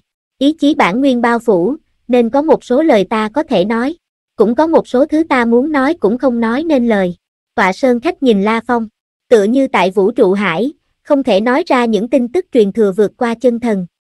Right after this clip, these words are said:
La Phong gật đầu. "Không phải ta không nói, mà là ta bây giờ không thể nói cho ngươi." Tọa sơn khách nói khẽ, "Đây là bí mật lớn nhất liên quan tới văn minh viễn cổ, liên quan tới cả vũ trụ hải. Phải tới lúc thích hợp,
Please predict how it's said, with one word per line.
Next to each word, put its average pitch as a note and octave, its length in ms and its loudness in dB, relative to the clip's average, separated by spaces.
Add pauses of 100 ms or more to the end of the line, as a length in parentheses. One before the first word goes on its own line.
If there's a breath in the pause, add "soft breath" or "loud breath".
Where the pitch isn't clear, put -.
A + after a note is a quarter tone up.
(100)
La A#3+ 260 0
Phong A#3 220 0
gật G#3 180 2
đầu. G3 280 0 (460)
"Không C4 180 -2
phải G3+ 180 0
ta A#3+ 240 -2
không B3 260 -2
nói, B3+ 320 -2 (300)
mà A3+ 140 0
là G3+ 180 0
ta A#3+ 220 -4
bây B3 160 2
giờ G#3+ 300 2
không A#3+ 180 -4
thể G3+ 180 0
nói A#3+ 260 -2
cho B3+ 180 0
ngươi." A#3 280 -2 (420)
Tọa G3+ 160 2
sơn B3+ 280 0
khách F4 220 -6
nói C#4+ 180 0
khẽ, A3 400 -2 (340)
"Đây C#4+ 140 4
là A#3+ 160 2
bí A3+ 180 2
mật D#4 260 -2
lớn B3+ 220 2
nhất G4 220 -2
liên C4+ 220 0
quan A#3+ 220 -2
tới B3 240 0
văn B3+ 240 0
minh A#3 200 0
viễn A3 260 -2
cổ, G3 300 2 (260)
liên B3 260 -2
quan A#3 240 -2
tới A#3+ 280 -2
cả G3 240 0
vũ G3+ 200 0
trụ G3 220 2
hải. F#3+ 360 -4 (420)
Phải G#3 160 0
tới C#4 200 2
lúc F#4 220 0
thích G4 180 -4
hợp, A3 200 0